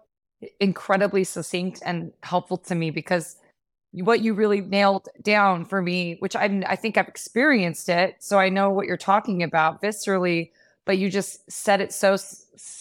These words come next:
so concisely. It's a speed of trust of, of relationship and the disparity in relationship because they have,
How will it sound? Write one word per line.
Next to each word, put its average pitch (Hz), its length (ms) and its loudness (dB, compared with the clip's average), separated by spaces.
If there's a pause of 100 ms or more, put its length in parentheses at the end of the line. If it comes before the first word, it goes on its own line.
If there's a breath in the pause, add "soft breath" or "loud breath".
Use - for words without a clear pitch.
(140)
so 196 360 0
concisely. 175 960 -2 (360)
It's 185 160 -4
a 196 80 -2
speed 220 280 -2
of 180 100 0
trust 202 400 0
of, 190 160 -6 (140)
of 180 260 0 (200)
relationship 185 760 -2 (460)
and 190 120 0
the 185 60 2
disparity 196 580 0
in 180 100 0
relationship 180 800 -2
because 175 320 -6
they 170 160 0
have, 175 240 0